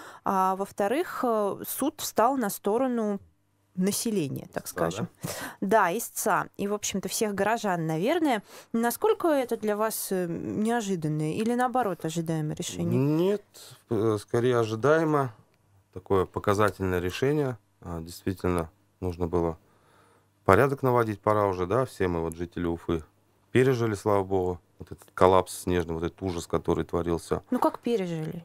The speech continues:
Speaker 1: Не знаю, снега
Speaker 2: Ну,
Speaker 1: еще
Speaker 2: да, ну,
Speaker 1: много
Speaker 2: дай бог, что таких
Speaker 1: на улицах.
Speaker 2: буранов уже не будет.
Speaker 1: Мгм.
Speaker 2: Но то, что мы пережили в этом году, ну, и на моей памяти такого не было. Именно не то, что снегопадов таких не было, а такого безобразного отношения, да,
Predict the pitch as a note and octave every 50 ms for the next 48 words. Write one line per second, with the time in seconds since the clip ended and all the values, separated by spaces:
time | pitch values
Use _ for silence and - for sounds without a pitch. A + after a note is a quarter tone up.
0 | - _ - G3+ G#3+ G#3+ G3 F#3 F#3 G3+ A3+ G3+ G2 G2 - G#3+ G#3+ - G#2+ G2+
1 | F#2 - G#2 F#2 - F#2+ G2+ A#2 A#2+ G#2 F2+ G#2 A2 A2 G#2+ A2 G2+ - - -
2 | F#2 - G#2 G2 - - G3 F#3+ F#3+ F2+ F2+ F#2 G#2 G#2+ G#2+ G2+ G2+ F#2+ - -
3 | F#2+ G2 G2 F#2+ G2 A2+ C#3+ D#3 C3 A2+ F2+ - F#2+ - _ _ _ _ _ _
4 | _ A3+ A#3 G3+ A3 G#3+ G2+ G2 F#2+ F#2 - G#2 G#2 - - G2 F#2+ F#2 F2+ -
5 | - G2 G2 G2 G2 G2 F#2 F#2+ F#2+ F#2+ F#2 - F2+ F2+ F#2 G2 G#2 B2 C3 A#2
6 | F#2+ F2+ F2 E2+ E2+ E2+ E2 E2+ E2 - E2+ E2+ E2+ E2+ F2 F2+ F#2 F#2+ F#2+ F#2+
7 | F#2 - G2 G2 F#2+ F2+ - - - F#2 F2 - G2 G2 G2 G2+ G2+ F#2+ E2 E2
8 | D#2+ D#2+ E2+ D#2+ D2 - - - F#2 F#2+ F#2+ F#2+ F#2+ F2+ F2+ F#2 F2+ F2 - D3
9 | - - - - G#2 F2+ G2 F#2+ - G2+ F#2 E2+ D#2+ - - D#2+ - - - -
10 | F#2+ F2 E2+ E2 E2+ D#2+ E2 E2+ E2+ E2 D#2+ - - F2 - - F#2+ F2+ E2+ D#2+
11 | - - - - _ - E2+ F2+ F2 G2 F#2+ F#2+ G2 F#2+ F2 F2+ F2 F2 F2 E2+
12 | F2 F2+ F2 - - F#2 E2+ E2 E2 E2 E2+ E2+ D#2+ A#1+ D#2+ D#2+ D#2+ E2 E2 E2
13 | D#2+ D#2+